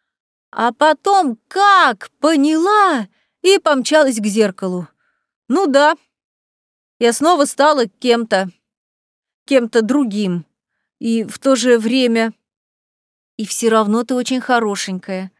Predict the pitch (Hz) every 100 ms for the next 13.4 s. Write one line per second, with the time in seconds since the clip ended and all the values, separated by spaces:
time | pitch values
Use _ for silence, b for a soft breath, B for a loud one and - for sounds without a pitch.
0 | _ 185 208 208 214 196 196 196 196 190
1 | 185 202 202 285 302 - 302 b b -
2 | - 247 233 226 226 285 302 262 247 247
3 | 247 330 339 294 277 262 226 208 214 220
4 | 233 226 233 208 175 165 - 170 _ _
5 | _ _ 320 349 - 359 311 277 262 -
6 | 220 196 180 160 - - 277 330 359 349
7 | 302 285 - 262 240 240 220 226 208 214
8 | 220 - 240 233 226 220 214 247 240 247
9 | 220 220 - 220 185 196 214 226 _ _
10 | _ _ _ _ _ _ _ _ - 214
11 | - 220 190 196 196 202 - 196 - -
12 | _ _ _ _ - 180 220 214 - 202
13 | 196 202 226